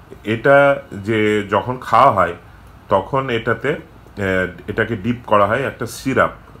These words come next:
একটা গুড় এবং কোকোনাট মিল্ক দিয়ে তৈরি করা একটা সিরাপ তৈরি করে, যে সিরাপটাকে ওরা বলে কুড়ুমা বলে কিংবা পাল বলে, পেশা পাল, পেশাহা পাল বা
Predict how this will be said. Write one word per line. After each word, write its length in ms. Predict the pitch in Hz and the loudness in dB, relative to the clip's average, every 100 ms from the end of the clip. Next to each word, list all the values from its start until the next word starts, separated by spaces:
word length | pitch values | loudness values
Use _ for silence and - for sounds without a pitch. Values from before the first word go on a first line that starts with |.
| - | -10
একটা 360 | 90 92 101 98 | -6 -4 0 -2
গুড় 500 | 92 98 127 135 131 | -2 -2 0 0 0
এবং 200 | 110 113 107 | -2 -4 -2
কোকোনাট 420 | 110 117 110 110 | -2 0 -2 -2
মিল্ক 360 | 113 107 104 - | -4 -6 -8 -8
দিয়ে 160 | 104 101 | -8 -4
তৈরি 220 | 98 95 | -4 -2
করা 240 | 101 98 | 0 0
একটা 200 | 95 104 | -2 -4
সিরাপ 320 | 98 - 107 104 | -8 -4 -2 -2
তৈরি 180 | 90 85 | -4 -6
করে, 220 | 80 104 | -4 -4
যে 140 | 107 110 | -4 -8
সিরাপটাকে 500 | - 101 - 104 101 | -4 -4 -4 -2 2
ওরা 200 | 95 101 | 2 2
বলে 300 | 90 92 127 - - - - - - | 0 -2 -6 -10 -20 -20 -20 -20 -4
কুড়ুমা 400 | 139 139 135 135 | 0 2 2 2
বলে 260 | 127 127 165 | 2 0 -2
কিংবা 280 | 135 113 | -4 -2
পাল 320 | 107 104 95 87 | 0 2 2 0
বলে, 260 | 80 76 80 - - - - - - - - - - - - - | -6 -10 -12 -18 -20 -20 -20 -20 -20 -20 -20 -20 -20 -20 -14 -2
পেশা 340 | 110 - 107 | -2 4 2
পাল, 320 | 101 98 104 143 - - - - | 4 0 0 -4 -16 -20 -20 -6
পেশাহা 420 | 107 - 101 98 | -4 2 2 2
পাল 320 | 101 - 113 135 | 0 0 0 0
বা 400 | 95 92 90 | 0 2 2